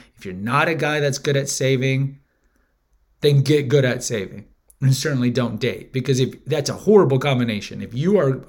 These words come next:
bad at spending money and you're dating, because she'll be hemorrhaging your money either because she can get into your resources, especially if you're married, or you're just spending a bunch, bunch of money on her,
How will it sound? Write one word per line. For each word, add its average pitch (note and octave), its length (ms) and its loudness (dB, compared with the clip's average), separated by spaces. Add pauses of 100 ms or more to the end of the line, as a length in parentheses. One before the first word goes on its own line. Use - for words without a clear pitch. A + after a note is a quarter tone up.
bad C#3 420 -2
at A#2+ 160 -4
spending C3+ 440 0
money C3 460 -2
and C#3 320 0
you're E3 100 -2
dating, E3 500 0
because B2 220 -6
she'll C3 200 -4
be B2+ 120 0
hemorrhaging B2 440 0
your A#2+ 100 0
money B2 280 0
either B2 280 -2
because A#2+ 400 -2 (460)
she C3+ 160 -6
can C3 100 0
get B2+ 160 0
into B2+ 220 -2
your A#2 140 0
resources, B2 500 2
especially A#2 400 -6
if - 80 -14
you're G#2+ 80 -8
married, A#2 400 -4
or B2 160 -2
you're B2 120 4
just A#2 180 -4
spending A2+ 280 -2
a A2 60 -4
bunch, A2 360 -8
bunch A#2 220 -6
of A2+ 60 -6
money A2 260 -4
on A2 140 -6
her, G#2 140 -4